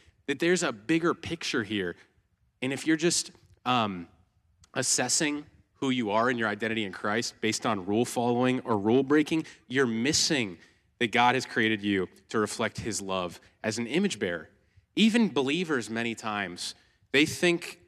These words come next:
that more than anything, God is angry with them. More than anything, they're just a rule breaker frustrating God every day. And I, I'm not telling you that God, uh, doesn't disapprove of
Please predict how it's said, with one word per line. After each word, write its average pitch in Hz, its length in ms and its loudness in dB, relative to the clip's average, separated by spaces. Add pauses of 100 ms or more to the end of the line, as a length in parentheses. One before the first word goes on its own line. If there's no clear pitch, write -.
(100)
that 147 120 2
more 151 220 2
than 151 160 0
anything, 135 500 -2
God 127 220 -2
is 147 80 -6
angry 156 360 -4
with 95 200 -8
them. 82 180 -14 (1400)
More 190 140 2
than 180 120 2
anything, 135 600 -2 (180)
they're 156 160 2
just 185 220 -2
a - 40 0
rule 180 220 4
breaker 120 400 -2
frustrating 143 580 -6
God 135 280 -2
every 90 180 -10
day. 82 220 -14 (1080)
And 160 240 0
I, 165 220 2 (100)
I'm 170 160 0
not 160 240 2 (640)
telling 160 280 0
you 135 340 -2
that 131 160 -2
God, 143 400 4 (280)
uh, 117 300 2 (720)
doesn't 143 400 -2
disapprove 143 800 0
of 120 120 -4